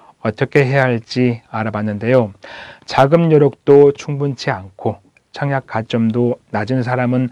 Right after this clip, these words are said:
대체 어떻게 내 집 마련을 하라는 것이냐라고 하소연하실 수 있습니다.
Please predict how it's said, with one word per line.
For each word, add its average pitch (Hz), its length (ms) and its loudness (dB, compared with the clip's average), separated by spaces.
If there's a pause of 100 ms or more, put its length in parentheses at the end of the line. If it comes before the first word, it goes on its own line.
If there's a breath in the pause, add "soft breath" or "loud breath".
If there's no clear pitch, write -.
(300 loud breath)
대체 123 440 -4
어떻게 147 680 0 (180)
내 123 140 -6
집 127 140 -4
마련을 117 540 -2 (160 soft breath)
하라는 147 340 0
것이냐라고 117 1200 -2 (280 soft breath)
하소연하실 143 800 0
수 - 180 -6
있습니다. 104 560 -6